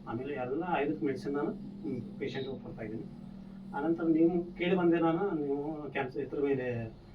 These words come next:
ಥೈರಾಯ್ಡ್ ಮೇಲೆ, ಆ, ಪ್ರಾಡಕ್ಟ್ ಯೂಸ್ ಮಾಡತ್ತೀನಿ ನನಗೆ ಗೊತ್ತಾಯ್ತು. ಅದಕ್ಕೆ ಕೇಳ್ಕೊಂಡು ರಿಸಲ್ಟ್ ಯಾ-, ಯಾವ ಪ್ರಕಾರ ಬಂತು ಅನ್ನೋದು ಕೇಳ್ಕೊಂಡು ಬರ್ಬೇಕು ಅಂತ ಬಂದೀನಿ.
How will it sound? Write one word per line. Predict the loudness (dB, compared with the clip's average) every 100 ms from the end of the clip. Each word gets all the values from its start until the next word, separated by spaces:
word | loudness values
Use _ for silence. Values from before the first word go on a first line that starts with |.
| -18 -6 2
ಥೈರಾಯ್ಡ್ | 4 6
ಮೇಲೆ, | 8 8 8 6
ಆ, | 0 -4 -4
ಪ್ರಾಡಕ್ಟ್ | -2 -2 -2 -2
ಯೂಸ್ | 0 0 2
ಮಾಡತ್ತೀನಿ | 0 -2 -6
ನನಗೆ | -6 -6
ಗೊತ್ತಾಯ್ತು. | -8 -8 -8 -8
ಅದಕ್ಕೆ | -8 -10 -10 -10 -10 -8 -8 -8 -8
ಕೇಳ್ಕೊಂಡು | -8 -4 -4 -4 -6
ರಿಸಲ್ಟ್ | -4 2 2 2
ಯಾ-, | 2
ಯಾವ | 2 2
ಪ್ರಕಾರ | 0 -6
ಬಂತು | -4 -6 -6
ಅನ್ನೋದು | -6 -8 -8
ಕೇಳ್ಕೊಂಡು | -10 -8 -8
ಬರ್ಬೇಕು | -8 -10 -10
ಅಂತ | -10 -8
ಬಂದೀನಿ. | -6